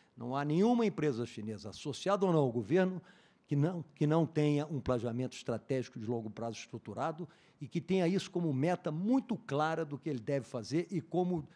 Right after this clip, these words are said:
diretor da sua conduta, eh, de negócios. Então, nós temos um quadro,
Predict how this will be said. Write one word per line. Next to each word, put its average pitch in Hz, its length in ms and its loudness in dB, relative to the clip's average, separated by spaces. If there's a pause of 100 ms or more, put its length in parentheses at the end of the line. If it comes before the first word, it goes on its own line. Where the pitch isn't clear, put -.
(100)
diretor 180 840 4 (260)
da 127 160 -4
sua 139 260 -4
conduta, 123 680 -6 (300)
eh, 123 140 -6
de 113 140 2
negócios. 107 640 -2 (380)
Então, 214 160 8
nós 208 180 6
temos 156 360 6
um 135 120 4
quadro, 113 540 2